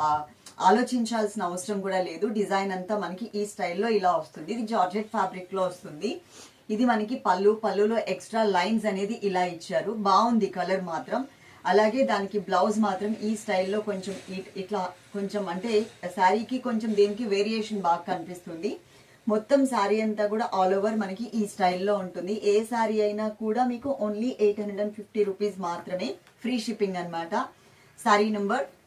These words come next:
త్రీ. శారీ నెంబర్ ఫోర్, నంబర్తో సహా స్క్రీన్ షాట్ మాత్రం అస్సలు మిస్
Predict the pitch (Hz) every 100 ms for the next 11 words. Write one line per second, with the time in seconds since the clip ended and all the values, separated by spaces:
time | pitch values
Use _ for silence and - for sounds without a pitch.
0 | - - - - _ _ _ _ _ -
1 | - - - - - - - - 240 226
2 | 269 262 247 269 202 196 240 605 - 202
3 | 220 226 269 269 285 233 220 220 220 214
4 | 214 226 208 208 185 208 220 180 - 226
5 | 226 202